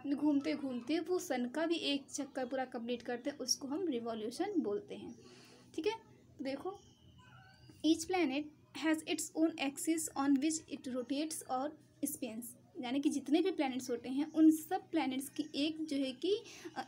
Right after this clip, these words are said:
axis होती है, ठीक है, एक धुरी होती है, उसी पर वो सारे planet जो हैं वो rotate करते हैं, यानी कि वो spin यानी कि घूमते हैं। जैसे आपको पता है, मान लो आप एक lemon ले लो और lemon के just एकदम बीच से आप एक जो है कि, अ,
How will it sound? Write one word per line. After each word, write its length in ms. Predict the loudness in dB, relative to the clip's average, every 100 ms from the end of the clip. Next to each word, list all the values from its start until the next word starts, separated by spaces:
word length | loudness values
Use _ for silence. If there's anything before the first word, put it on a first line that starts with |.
| 2
axis 420 | 2 4 2 2
होती 280 | 0 -2 -8
है, 120 | -4
ठीक 140 | -2 0
है, 60 |
एक 240 | 0 0 0
धुरी 320 | 0 2 4
होती 280 | 2 2 -2
है, 80 |
उसी 420 | 0 -2 0 2 2
पर 180 | -2
वो 240 | 0 0 0
सारे 360 | -2 -4 -4
planet 420 | -4 -6 -4 -4 -2
जो 100 | -4
हैं 120 | -2
वो 240 | -2 -2 -4 -12 -6
rotate 400 | 0 2 2 0
करते 320 | -2 -6 -4 -4
हैं, 140 | -2
यानी 180 | -2 -2
कि 140 | 0
वो 120 | 0 0
spin 300 | -4 -4 -2
यानी 220 | -2 -2
कि 100 | -2
घूमते 500 | 2 6 6 6 2
हैं। 180 | -4 -8 -14 -10 -6
जैसे 360 | -4 -2 -4 -6 -20 -20 -20 -20 -12
आपको 340 | -8 -8 -8 -4
पता 200 | -2 0
है, 120 | 4
मान 240 | 4 6
लो 80 | 4
आप 280 | 4 0 -2 -10 -20 -4 -2
एक 180 | 2
lemon 300 | 2 2 4
ले 200 | 4 4
लो 260 | 2 -2 -4 -12 -4
और 100 | 0
lemon 280 | 2 4 4
के 160 | 4 2
just 440 | 2 0 0 0
एकदम 340 | -2 2 4 4
बीच 340 | 4 2 2
से 160 | 0 0
आप 240 | 0 -2
एक 140 | -4 -2
जो 80 | -2
है 100 | 0
कि, 320 | 0 0 0
अ, 240 | 0 -4